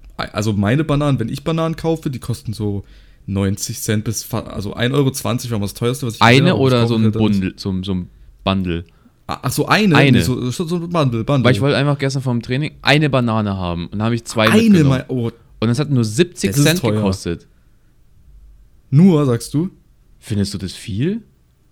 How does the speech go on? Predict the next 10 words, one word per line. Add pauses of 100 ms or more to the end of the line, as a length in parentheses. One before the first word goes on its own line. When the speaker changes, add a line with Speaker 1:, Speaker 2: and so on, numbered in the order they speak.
(340)
Speaker 1:
Ja, (160)
ich
verkaufe
für
einen
Fünfer-Bundle,
kaufe
ich
neunzig
Cent.